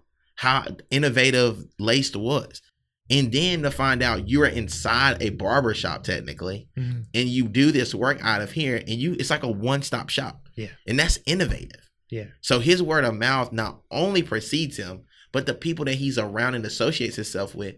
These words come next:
Speaker 1: they also have this great reputation.
Speaker 2: Yeah.
Speaker 1: So it just, like, it just makes sense.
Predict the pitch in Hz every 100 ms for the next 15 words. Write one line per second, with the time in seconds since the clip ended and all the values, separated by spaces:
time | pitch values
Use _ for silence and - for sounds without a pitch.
0 | _ _ _ _ 143 143 - 151 156 147
1 | 135 127 120 131 139 71 131 107 117 147
2 | 143 - _ _ _ _ - - 123 107
3 | 104 _ _ - 165 151 165 151 147 127
4 | 131 139 135 135 123 - 165 - - -